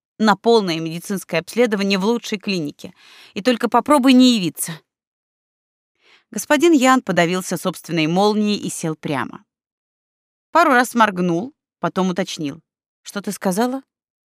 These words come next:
"Отец, эта дочь слишком долго пренебрегала своими обязанностями по отношению к главе семьи. Ты совсем загнал себя непосильной работой. У тебя круги под глазами, нервы и руки вон трясутся.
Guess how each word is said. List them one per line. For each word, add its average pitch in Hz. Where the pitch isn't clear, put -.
"Отец, 226
эта 208
дочь 262
слишком 285
долго 170
пренебрегала 175
своими 175
обязанностями 180
по 196
отношению 190
к 165
главе 185
семьи. 143
Ты 302
совсем 277
загнал 175
себя 165
непосильной 170
работой. 147
У 180
тебя 185
круги 240
под 185
глазами, 180
нервы 214
и 226
руки 233
вон 196
трясутся. 202